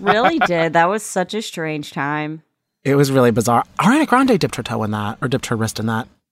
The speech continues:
Speaker 2: But she apparently learned about Om, orgasmic meditation, from a Buddhist monk, but held out on who it was, which I'm kind of like, if someone teaches you how to Om, text me.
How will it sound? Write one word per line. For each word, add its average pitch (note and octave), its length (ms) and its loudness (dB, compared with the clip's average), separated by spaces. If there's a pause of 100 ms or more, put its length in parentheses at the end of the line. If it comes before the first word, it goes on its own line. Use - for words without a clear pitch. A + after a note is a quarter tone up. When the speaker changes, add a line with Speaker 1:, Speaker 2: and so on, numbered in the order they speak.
(680)
Speaker 2:
But D#3+ 180 2
she G3+ 120 4
apparently A#3+ 640 2
learned D#3 340 4
about C3+ 420 4 (160)
Om, C#3 500 4 (140)
orgasmic C#3+ 420 4
meditation, C3 540 4
from C3+ 160 4
a B2+ 60 4
Buddhist D#3 360 4
monk, D3 460 2 (560)
but F3+ 300 2
held G3+ 180 4
out G3+ 160 4
on F#3+ 120 4
who F#3+ 160 4
it D#3+ 100 4
was, C3 400 2
which D3+ 160 2
I'm D#3 100 2
kind D#3+ 160 2
of C#3+ 80 0
like, C#3+ 320 2 (480)
if F#3+ 140 4
someone F#4+ 300 4
teaches A#3+ 380 2
you F#3 60 6
how F3 120 6
to D3 120 2
Om, B2 460 4 (760)
text - 440 -2
me. A2+ 160 -6